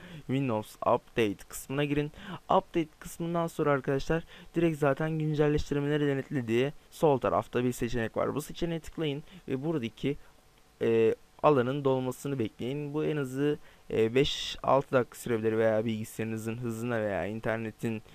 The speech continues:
hızına bağlı olarak iki üç dakika arası olarak da değişebilir. Tabi daha uzun bir süre de olabilir arkadaşlar. Ben yine, e, güncelleştirme geçmişini de görüntüleyebilirsiniz. Buradan onu da söyleyeyim. Gizli güncelleştirmeleri geri yükle falan seçenekleri de varmış.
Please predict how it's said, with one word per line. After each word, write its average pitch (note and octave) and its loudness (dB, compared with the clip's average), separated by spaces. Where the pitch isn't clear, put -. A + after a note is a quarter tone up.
hızına C3 0
bağlı B2 2
olarak A#2+ 4
iki B2+ -6
üç - -4
dakika - 0
arası A2+ 0
olarak G#2+ 0
da - -6
değişebilir. D3+ 0
Tabi D3 0
daha C3+ 8
uzun C3+ -2
bir C3 -6
süre C3+ -2
de A#2+ 2
olabilir G#2 0
arkadaşlar. - -4
Ben C#3 0
yine, A#2 -4
e, G#2+ 4
güncelleştirme A#2 0
geçmişini B2 -4
de C3+ -2
görüntüleyebilirsiniz. B2+ -4
Buradan A#2+ -4
onu A#2 -8
da A2+ -4
söyleyeyim. C#3 -8
Gizli A#2 -6
güncelleştirmeleri A2+ -4
geri A2 -4
yükle A2 -8
falan A2 -6
seçenekleri A2+ -6
de G2+ -2
varmış. - -6